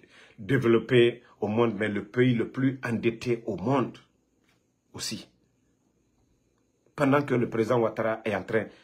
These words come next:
des, des routes partout, à côté même du Mali, du Burkina, Frékésédougou, Korogo, toutes ces villes-là aujourd'hui,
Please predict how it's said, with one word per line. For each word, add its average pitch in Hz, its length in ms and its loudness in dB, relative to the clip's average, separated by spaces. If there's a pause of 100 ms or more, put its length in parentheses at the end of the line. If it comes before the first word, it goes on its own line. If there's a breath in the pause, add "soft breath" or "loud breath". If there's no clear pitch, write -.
(100)
des, 143 180 6 (160)
des 135 160 4
routes 139 360 6
partout, 170 600 6 (2250 soft breath)
à 175 100 10
côté 226 360 8
même 185 200 6
du 147 120 6
Mali, 165 460 6 (200)
du 139 280 0
Burkina, 143 420 2 (1500)
Frékésédougou, 147 960 4 (840)
Korogo, 190 480 10
toutes 262 220 10
ces 170 160 6
villes-là 147 340 8
aujourd'hui, 113 480 2